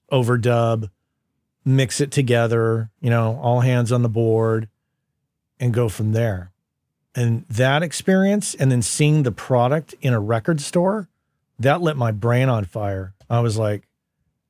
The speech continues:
"This is a way bigger dopamine rush than playing the drums." Like, seeing that, we worked on that together. That's great. Which is bizarre because, you know, it's,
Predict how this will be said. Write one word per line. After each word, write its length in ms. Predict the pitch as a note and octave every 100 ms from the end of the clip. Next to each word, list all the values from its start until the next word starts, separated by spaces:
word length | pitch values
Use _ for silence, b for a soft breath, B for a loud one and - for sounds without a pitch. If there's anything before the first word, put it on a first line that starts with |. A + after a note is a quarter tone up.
| _
"This 200 | C#3+ D#3
is 500 | C3+ A#2 G2 - - - _ _ _ -
a 140 | A#2
way 560 | G2+ A2 B2 C#3+ D3 D3
bigger 300 | C3 A#2+ A2+
dopamine 540 | A#2+ G#2+ A2+ A#2 A2
rush 460 | A2 G#2 G2 - _ _ -
than 160 | G#2+
playing 260 | G2 B2 A2
the 80 | G2+
drums." 560 | G#2+ G2+ F2+ F2+ - - _ _ _ -
Like, 140 | A2
seeing 480 | - - D3+ D3+ D3+
that, 380 | D3+ D3 D#3 F#3 _ _ _ _
we 200 | A#2 C3
worked 300 | D#3+ D3+ C#3+
on 140 | D3 B2
that 160 | A#2 A2+
together. 440 | A#2 A#2 A2+ G#2
That's 240 | A2+ A#2
great. 260 | - B2+ G#2+ b b b b -
Which 180 | D#3
is 120 | E3 C3+
bizarre 480 | C#3+ B2 D#3 C#3 A#2+
because, 360 | B2+ C#3+ B2
you 60 | C#3
know, 140 | A#2+
it's, 360 | B2 - -